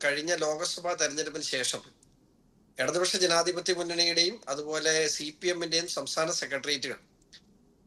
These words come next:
ഈ കടുത്ത മുസ്ലിം പ്രീണനവും ന്യൂനപക്ഷ പ്രീണനവും പാർട്ടിക്ക്, ആ, അടിത്തറയുള്ള മേഖലകളിൽ പലയിടത്തും പാർട്ടിയുടെ അടിത്തറ നഷ്ടപ്പെടാൻ കാരണമാകുമെന്നും, ആ, കഴിഞ്ഞ പരമ്പരാഗതമായി സി പി എമ്മിനോടൊപ്പം നിൽക്കുന്ന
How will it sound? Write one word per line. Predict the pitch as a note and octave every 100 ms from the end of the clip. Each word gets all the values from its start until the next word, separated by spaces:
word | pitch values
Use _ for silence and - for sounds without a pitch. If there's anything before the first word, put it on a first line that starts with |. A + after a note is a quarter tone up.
| -
ഈ | C#3+ D3 D3
കടുത്ത | D3+ E3 G3 G3 F#3+ -
മുസ്ലിം | D#3+ D#3+ F3 F3+ F#3+
പ്രീണനവും | E3 D#3+ D#3+ F3
ന്യൂനപക്ഷ | F3 D#3 E3 E3 F#3
പ്രീണനവും | - D3 D3 C3+ - _ _ _ _ - - -
പാർട്ടിക്ക്, | C3 C#3 D3+ - E3 G3 G3+ G#3 - - _
ആ, | D3
അടിത്തറയുള്ള | D3 D3 C#3 D3 - E3+ F3 E3 E3
മേഖലകളിൽ | D3 D3 D3+ D#3 D#3+
പലയിടത്തും | D#3 C3+ C#3+ - A#2+ - - - _ _
പാർട്ടിയുടെ | A#2+ C3 D#3 D#3+
അടിത്തറ | C#3+ C3 E3+
നഷ്ടപ്പെടാൻ | D#3 C3+ - D#3+ D#3+ D3
കാരണമാകുമെന്നും, | C3+ D#3 C#3 B2 A2 G2+ G2+ - - _ _ _ _ _ _ -
ആ, | C#3 C#3 C#3 D3
കഴിഞ്ഞ | D3+ F3 F3+ F3+ D3+
പരമ്പരാഗതമായി | D3+ E3 F3 F3+ F3+ F3+ E3+ E3+ F3 A#3+ _ - - -
സി | - C#3+ E3+
പി |
എമ്മിനോടൊപ്പം | E3+ E3+ F3 D#3+ E3+ E3
നിൽക്കുന്ന | C#3 B2 C3 A#2